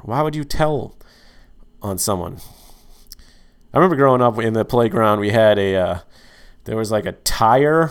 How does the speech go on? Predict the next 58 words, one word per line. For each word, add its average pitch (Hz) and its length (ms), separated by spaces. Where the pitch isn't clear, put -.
playground 156 580
just 117 160
made 117 240
out 117 140
of 101 120
tires. 123 580
There 113 80
was, 104 120
like, 104 140
a 95 80
huge 123 440
tire 113 380
pyramid 113 580
and, 107 80
like, 98 140
a 98 60
tire 104 400
swing. 120 500
And 123 100
the 127 60
thing 160 180
was, 151 240
like, 110 180
when 117 140
the, 104 220
when 110 120
it 113 40
was 107 160
sunny 143 340
out 143 160
and 127 100
hot, 120 320
like, 113 140
the 104 60
tires 123 400
<laughs> - 0
would - 100
get 123 140
super 139 460
hot, 123 420
and 120 140
we'd, 135 140
like, 117 320
burn 127 260
ourselves, 175 460
and 139 80
then 131 100
we 131 80
had 139 100
to 131 80
stop 123 400
using 123 400
the 107 80
tire 117 440
playground. 98 520
Like, 113 120
it 117 100
wasn't, 131 420